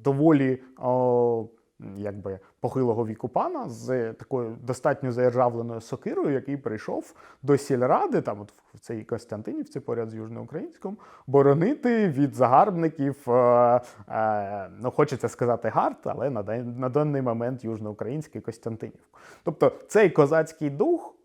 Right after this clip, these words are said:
він, е, і так існує в мешканцях. Тобто, е, люди, які там зі своєю власною зброєю, там бувало, що там на машину був один травмат, умовно,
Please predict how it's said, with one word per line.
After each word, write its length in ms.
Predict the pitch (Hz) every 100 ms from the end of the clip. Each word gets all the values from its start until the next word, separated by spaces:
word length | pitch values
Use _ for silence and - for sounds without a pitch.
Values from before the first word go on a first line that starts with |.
| _
він, 640 | 139 123 143 240 262 220 220 -
е, 680 | 165 165 170 170 170 165 151 _ _
і 80 | 175
так 420 | - 233 233 -
існує 680 | 147 - 143 160 185 151 143
в 180 | 117 123
мешканцях. 880 | 135 143 - - 110 117 - - - _ _ _ -
Тобто, 480 | 151 - 147 139 - -
е, 420 | 151 143 135 123
люди, 280 | 131 214 180
які 280 | 165 156 160
там 180 | 139 123
зі 140 | 131
своєю 420 | - 151 165 165
власною 500 | 131 120 120 113 110
зброєю, 440 | 110 104 110 107 95
там 160 | 90
бувало, 340 | 92 110 107 104
що 140 | -
там 160 | - 98
на 80 | 98
машину 360 | 104 - 113
був 180 | 98 104
один 240 | 101 95 98
травмат, 580 | 104 98 92 90 - 104
умовно, 520 | 95 101 - -